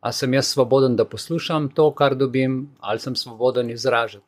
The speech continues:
Oboje je svoboda izražanja. Ker se v meni tudi izražajo čustva. V meni se potem, eh,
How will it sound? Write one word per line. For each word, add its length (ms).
Oboje 540
je 120
svoboda 460
izražanja. 600
Ker 140
se 160
v 120
meni 520
tudi 260
izražajo 600
čustva. 580
V 60
meni 240
se 160
potem, 520
eh, 160